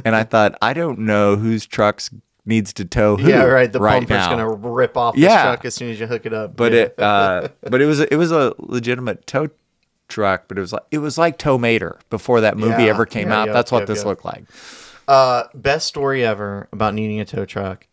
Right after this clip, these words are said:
Speaker 2: Um, I was driving from Atlanta to, uh, Moberly, Missouri, which is north of Columbia, and we were gonna trade in my vehicle that I had since college,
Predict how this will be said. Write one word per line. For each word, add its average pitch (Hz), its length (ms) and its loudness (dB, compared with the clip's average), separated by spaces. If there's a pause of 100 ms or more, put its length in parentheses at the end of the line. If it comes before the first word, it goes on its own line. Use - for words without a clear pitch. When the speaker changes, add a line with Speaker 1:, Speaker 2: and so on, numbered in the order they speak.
(100)
Speaker 2:
Um, 101 580 -4 (220)
I 107 100 0
was 110 180 0
driving 107 380 -2
from 104 380 -6
Atlanta 107 720 -6 (440)
to, 101 840 -6 (180)
uh, 98 460 -6
Moberly, 98 800 -2
Missouri, 98 420 -6
which 95 220 -14
is 95 160 -14
north 98 260 -10
of 95 280 -10
Columbia, 92 500 -10 (680)
and 107 360 -2
we 104 80 -8
were 98 80 -8
gonna 104 180 -6
trade 120 320 0
in 110 440 -2 (420)
my 104 460 -4
vehicle 113 440 -4
that 110 100 0
I 107 60 -2
had 101 320 -4
since 98 200 -8
college, 95 840 -6